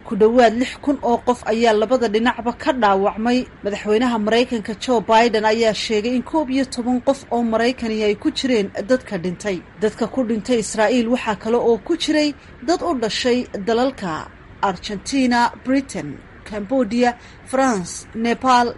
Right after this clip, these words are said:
Thailand iyo Ukraine, sida ay sheegeen mas-uuliyiin ka tirsan dowladahaasi. Qaar ka mida dalalka ay dadkoodu joogaan Israel ayaa sheegay in ay u diyaariyeen duulimaadyo ay ku daadgureynayaan muwaadiniintooda ku sugan dalkaasi.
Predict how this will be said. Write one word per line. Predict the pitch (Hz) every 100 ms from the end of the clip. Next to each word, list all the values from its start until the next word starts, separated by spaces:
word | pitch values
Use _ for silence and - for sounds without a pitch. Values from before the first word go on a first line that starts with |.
| -
Thailand | 277 269 254 247 247
iyo | 233 214 208
Ukraine, | - 254 165 139 - - - -
sida | - 311 220
ay | 202
sheegeen | - 233 214 247 208 190
mas-uuliyiin | 220 202 240 220 247 262
ka | 302
tirsan | - 196 - 226 196
dowladahaasi. | 196 202 233 208 180 - 196 160 - - -
Qaar | 196 196 196
ka | 233
mida | 226 226
dalalka | 185 226 240 233
ay | 208 202
dadkoodu | 254 254 254 214 196
joogaan | - 214 202 233 214
Israel | 269 - 208 208 240
ayaa | 226 226 220
sheegay | 196 - 226 240 262 254 - - -
in | 330 285
ay | 269
u | 320
diyaariyeen | 277 247 240 226 233 269 226 196
duulimaadyo | 226 226 214 220 220 269
ay | 233
ku | 214 311
daadgureynayaan | 240 208 170 214 240 247 247 240 214
muwaadiniintooda | 214 214 202 226 254 269 240 196 202
ku | -
sugan | - 226 226 220
dalkaasi. | 254 220 185 - 190